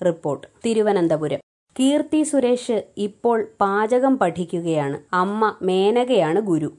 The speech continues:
പഠനം നേരിട്ടല്ല, WhatsApp വഴിയാണ്. കാരണം മകൾ ചെന്നൈ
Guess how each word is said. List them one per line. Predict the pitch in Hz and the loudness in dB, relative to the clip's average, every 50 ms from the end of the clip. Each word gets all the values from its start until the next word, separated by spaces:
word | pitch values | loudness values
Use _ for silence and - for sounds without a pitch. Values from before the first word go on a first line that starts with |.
| _ | _
പഠനം | - 175 185 190 - 240 269 294 294 285 247 | 0 2 2 2 2 0 0 0 0 0 2
നേരിട്ടല്ല, | 226 202 202 214 247 277 277 277 170 135 135 135 - - _ _ _ - | 4 4 4 6 4 2 2 2 0 -2 0 -4 -6 -10 _ _ _ -2
WhatsApp | 190 208 226 254 269 - - 311 302 302 277 | 2 2 2 2 2 -2 -2 -2 0 2 2
വഴിയാണ്. | 214 160 151 147 139 131 127 - - _ _ | 2 2 0 -2 -4 -4 -6 -8 -12 _ _
കാരണം | - 196 185 180 170 160 151 147 - - _ - | 0 2 2 2 2 0 -4 -4 -6 -10 _ 0
മകൾ | 202 202 208 214 214 240 262 277 - - _ - | 2 2 2 4 2 0 -2 -2 -6 -10 _ -4
ചെന്നൈ | - 214 196 202 214 226 233 240 | 0 2 2 2 2 2 2 0